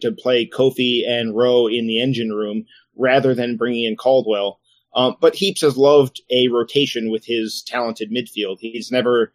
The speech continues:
said, "These are my five guys and these are the backups." Um,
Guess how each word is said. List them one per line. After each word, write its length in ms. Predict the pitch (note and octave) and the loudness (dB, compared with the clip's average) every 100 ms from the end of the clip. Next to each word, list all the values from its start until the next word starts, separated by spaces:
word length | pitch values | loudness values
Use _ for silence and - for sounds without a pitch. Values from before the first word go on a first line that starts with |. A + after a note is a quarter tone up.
| _ - | _ -6
said, 360 | - B2+ A#2 | 0 2 2
"These 220 | A#2+ A#2+ | -2 -2
are 40 | A#2 | -2
my 160 | A2+ | -2
five 360 | - A#2+ A2 F#2+ | -2 0 0 2
guys 340 | A#2 A2+ A2+ | 2 2 0
and 140 | G#2+ G#2+ | -2 -4
these 180 | A2 G#2+ | -4 -4
are 60 | |
the 80 | G2 | -4
backups." 600 | A2 A2+ - F2+ - - - _ _ - | -4 -4 -4 -6 -8 -16 -18 _ _ -2
Um, 300 | B2 B2+ | 0 2